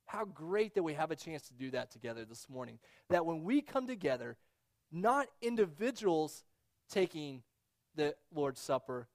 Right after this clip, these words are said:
but coming together as a body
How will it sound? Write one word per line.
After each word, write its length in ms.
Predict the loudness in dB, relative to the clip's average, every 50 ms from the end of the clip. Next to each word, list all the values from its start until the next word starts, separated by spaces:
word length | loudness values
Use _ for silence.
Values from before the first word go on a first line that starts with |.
| _ _ _ _ _ _ 0
but 140 | 0 0 0
coming 320 | 2 2 2 2 2 -2
together 420 | 0 4 6 6 8 6 4 0 -2 _ -2
as 260 | 2 2 4 4 4
a 60 | 4
body 480 | 4 4 6 6 6 4 2 0 -6